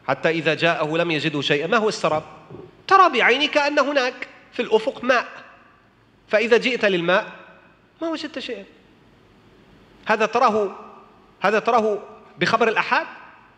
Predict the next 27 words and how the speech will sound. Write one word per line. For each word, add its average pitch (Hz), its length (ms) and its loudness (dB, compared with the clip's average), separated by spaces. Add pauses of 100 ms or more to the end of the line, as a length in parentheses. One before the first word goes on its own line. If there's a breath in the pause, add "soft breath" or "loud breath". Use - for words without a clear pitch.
(120)
لا، 381 60 0
لا، 359 140 4
هذا 320 120 0
تراه 330 240 0
بعينيك، 330 500 0 (220)
الحواس 269 280 -2
الخمس. 269 360 -4 (1000 soft breath)
فلا 330 280 2
يقال 277 460 2
أن 247 320 -2 (920)
العلم 247 300 0
الضروري 233 360 0
فقط 262 520 -4
يقع 196 200 0
بالحواس 180 400 0
الخمس، 196 380 -2 (640)
لأن 214 340 -2
خبر 202 300 0
الآحاد 226 400 -2
قد 233 200 -2
يخطئ. 170 300 -4 (180)
يقال: 262 180 -8
"حتى - 200 -6
الحواس 220 280 -2
الخمس 185 240 -2
قد 220 180 -2
تخطئ". - 220 -8